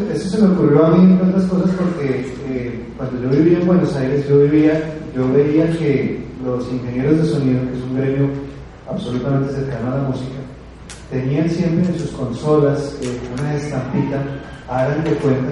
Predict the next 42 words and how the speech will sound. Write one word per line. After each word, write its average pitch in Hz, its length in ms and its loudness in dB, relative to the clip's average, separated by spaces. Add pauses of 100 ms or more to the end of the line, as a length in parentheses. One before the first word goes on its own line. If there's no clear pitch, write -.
como 123 160 -2
la 120 120 -4
estampita 120 580 -8
de 123 220 -2
un 123 60 -4
santo, 127 500 -4 (840)
de 147 360 0 (440)
Osvaldo 160 800 2
Pugliese, 180 840 2 (140)
que 117 120 -8
es, 117 160 -12
eh, 147 400 -2 (120)
uno 156 180 0
de 139 80 2
los - 80 -2 (380)
grandes 160 560 2
maestros 127 540 -8
del, 117 200 -6 (400)
del 117 240 -8
tango, 139 460 -4 (640)
eh, 120 460 -6
más 160 280 0
o 165 60 -4
menos - 260 -4
contemporáneo 131 640 0
de 127 120 4
Lucho 123 200 -2
Bermúdez, 156 320 0
¿no? - 300 -6
Como 123 240 -12
la 117 160 -6
orquesta 143 300 -2
de 170 60 6
Osvaldo 139 520 4
Pugliese 135 340 0
era 160 100 -4
una 165 80 -2
orquesta 165 320 -4
como 156 140 -6
de 127 40 -2
los 120 160 -6
años 139 180 -8